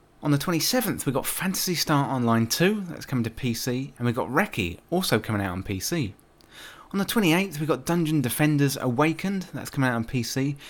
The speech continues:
we've got Fly Punch Boom, that's coming out on Switch and P C. We've got Shantae and the Seven Sirens coming out on P S four, Xbox One, Switch and P C. Then on the twenty-ninth, we've got the Bioshock Collection coming to Nintendo Switch,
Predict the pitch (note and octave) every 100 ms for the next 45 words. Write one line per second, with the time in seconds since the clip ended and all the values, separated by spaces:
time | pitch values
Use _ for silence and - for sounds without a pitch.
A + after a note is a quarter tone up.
0 | - - C3 A2 - - D#3 C#3 - C3
1 | B2+ - A#3+ F3+ G#2+ B2 A2+ A#2+ - A#2
2 | A2 G#2+ - A2 - - G2 G2 F#2 G2
3 | - F#3 A#2+ F#2+ _ _ C#3+ D3+ D3+ F#3+
4 | F#3+ E3+ E3+ F3+ F3+ D#3 B2+ E3 D3 C3
5 | - D#3+ E3 F3 F3 - D#3 C3+ A#2+ D#3+
6 | C#3 - C#3+ C#3 A#2 - B2 A#2 B2+ A#2+
7 | A2+ - A#2 - G2 G#2+ G2+ C#3 D#3+ -
8 | _ - G#3 G#3 G3 F#3+ G#3 F#3 E3 F3+
9 | D3+ D3+ A#2+ B2 - E3+ G#3+ D#3 B2+ -
10 | A#2 G2 - G#2+ - G#2+ G2 A#2 G#2+ B2+
11 | G#2+ G#2 - B3 A#3+ - -